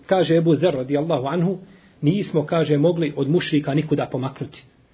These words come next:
ni lijevo, ni desno, ko u okovima.” Kaže, pa smo došli poslaniku, sallallahu alejhi ve selleme, i kazali mu: „O Allahov poslaniče, zar nećeš od Allaha, dželle še'nuhu, tražiti da nas pomogne?” Pa je kazao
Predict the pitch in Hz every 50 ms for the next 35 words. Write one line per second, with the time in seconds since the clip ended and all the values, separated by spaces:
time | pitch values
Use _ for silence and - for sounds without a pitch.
0 | _ _ - 160 165 170 220 254 247 202 180 160 151 143 131 - - - 127 -
1 | - - 247 277 294 285 269 262 269 - 240 196 160 143 117 - - - - -
2 | - - _ - - 269 240 262 - 349 - - 233 226 254 247 - 247 220 -
3 | 196 - 208 202 208 233 220 220 180 - 190 175 175 180 196 202 196 160 180 170
4 | 170 160 151 151 151 185 190 175 160 147 147 - 165 170 170 139 175 156 143 143
5 | 151 160 156 147 143 151 143 139 127 - 147 147 - 147 127 123 - 123 117 -
6 | - - - - 160 180 208 196 220 269 330 349 339 294 - 262 - - 233 220
7 | 220 226 247 277 240 220 226 185 - - - - _ _ - 139 - 233 226 196
8 | 175 156 - 247 226 185 180 170 147 156 139 143 - - - - - 180 214 247
9 | 285 294 214 220 - - 185 175 185 180 165 - - - 208 214 226 226 220 254
10 | 311 302 302 - - - - - _ _ _ _ - 180 170 165 165 208 220 226
11 | 208 180 233 240 254 247 -